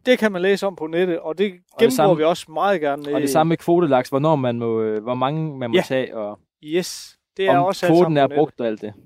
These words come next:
Speaker 1: Ja, lige nøjagtigt. Og det ligger alt sammen på Skjern Å Sammenslutningens hjemmeside.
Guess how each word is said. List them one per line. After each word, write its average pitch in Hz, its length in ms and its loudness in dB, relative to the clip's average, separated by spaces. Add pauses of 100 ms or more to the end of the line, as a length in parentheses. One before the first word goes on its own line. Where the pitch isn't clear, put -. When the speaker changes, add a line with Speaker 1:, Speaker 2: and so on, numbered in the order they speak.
(140)
Speaker 1:
Ja, 165 120 -2 (680)
lige 196 140 -8
nøjagtigt. 135 400 -14 (800)
Og 156 80 -8
det 185 100 4
ligger 233 240 6
alt 208 100 4
sammen 208 220 0
på 147 100 -10
Skjern 196 320 -2
Å 180 120 -4
Sammenslutningens 170 680 -8
hjemmeside. 180 420 -8